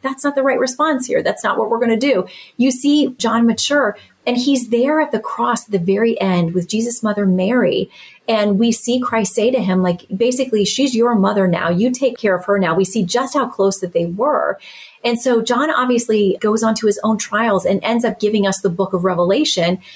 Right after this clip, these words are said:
which ends the Bible. And so they had a very special relationship, but we can see how it matured over time. And of course, Jesus, as you said, he walked here as fully God, fully human,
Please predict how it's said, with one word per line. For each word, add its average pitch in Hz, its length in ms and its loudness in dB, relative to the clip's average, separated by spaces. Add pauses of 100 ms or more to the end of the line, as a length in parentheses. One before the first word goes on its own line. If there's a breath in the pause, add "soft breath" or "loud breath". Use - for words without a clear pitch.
(160 loud breath)
which 226 260 0
ends 320 320 2
the 214 80 0
Bible. 180 600 0
And 226 120 2
so 208 520 0 (400 loud breath)
they 311 180 0
had 339 160 0
a 349 160 0
very 220 220 0
special 240 340 -2
relationship, 208 640 2
but 196 80 2
we 233 180 0
can 247 160 2
see 285 280 0
how 285 200 2
it 226 160 2
matured 226 540 0
over 190 220 0
time. 240 320 0
And 185 60 2
of 180 80 -2
course, 226 200 -2
Jesus, 220 400 0
as 196 100 0
you 196 80 2
said, 247 280 0 (360 loud breath)
he 233 140 2
walked 196 360 0
here 214 180 2
as 180 160 0
fully 202 280 2
God, 175 320 0
fully 180 240 0
human, 202 560 2